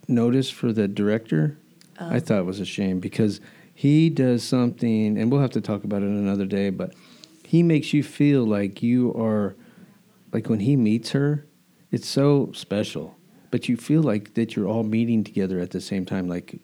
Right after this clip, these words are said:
Speaker 1: he's meeting Lady Gaga right now, and I'm watching it.
Speaker 2: <laughs>
Speaker 1: And that's, but, I mean, I think that's, there's talent in that, you know?
Speaker 2: There's so much to be said for all of it. That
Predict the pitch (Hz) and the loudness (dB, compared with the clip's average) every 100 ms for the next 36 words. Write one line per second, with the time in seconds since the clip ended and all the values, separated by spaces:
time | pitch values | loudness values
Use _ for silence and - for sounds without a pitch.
0 | - - _ 131 139 113 110 104 98 101 | -20 -20 _ -10 -2 0 0 0 -2 -2
1 | 104 98 104 - 131 131 - - - - | -4 -4 -4 -4 -2 0 0 0 0 -2
2 | - - - - - 254 - 254 - - | -4 -4 -6 -8 -6 -4 -4 -6 -8 -2
3 | 151 160 196 - 190 170 180 175 196 196 | 4 4 4 2 -2 2 4 4 4 4
4 | 165 151 - - - 151 151 - 160 180 | 2 0 -2 -12 -4 -2 -2 0 2 2
5 | 139 107 101 92 82 - 127 127 135 143 | 2 0 0 -2 -4 -2 0 2 0 -2
6 | 233 240 - 175 165 175 165 170 - 202 | -8 -8 -10 -10 -10 -10 -12 -10 -6 -6
7 | 214 156 - - - | -6 -10 -14 -12 -12